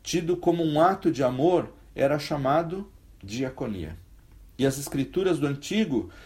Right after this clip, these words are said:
e do Novo Testamento possuem em alta conta o serviço ao próximo, vendo como ato de amor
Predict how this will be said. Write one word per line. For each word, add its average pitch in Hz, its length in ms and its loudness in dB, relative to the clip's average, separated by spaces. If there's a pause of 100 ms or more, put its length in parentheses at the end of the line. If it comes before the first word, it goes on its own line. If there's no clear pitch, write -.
(100)
e 123 60 -4
do 131 140 -2
Novo 190 320 0
Testamento 151 840 -4 (320)
possuem 185 680 0
em 190 240 -2
alta 220 420 4
conta 147 600 0 (340)
o 135 80 -2
serviço 151 640 2
ao 147 120 0
próximo, 127 580 0
vendo 156 360 0
como 151 300 0
ato 175 320 2
de 156 100 0
amor 147 440 0